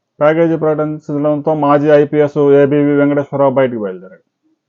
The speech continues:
"ఆంధ్రప్రదేశ్లో ప్రతి సంవత్సరం తొమ్మిది వందల ముప్పై ఆరు హత్యలు జరుగుతూ ఉన్నాయి.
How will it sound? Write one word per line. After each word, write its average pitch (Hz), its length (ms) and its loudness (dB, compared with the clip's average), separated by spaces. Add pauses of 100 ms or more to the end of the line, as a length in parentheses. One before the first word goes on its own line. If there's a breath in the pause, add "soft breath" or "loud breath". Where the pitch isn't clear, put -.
(1200)
"ఆంధ్రప్రదేశ్లో 160 720 4
ప్రతి 139 280 0
సంవత్సరం 143 460 -2
తొమ్మిది 135 340 0
వందల 123 280 -2
ముప్పై 123 340 -4
ఆరు 113 180 0
హత్యలు 117 300 -6
జరుగుతూ 104 320 -8
ఉన్నాయి. 98 260 -16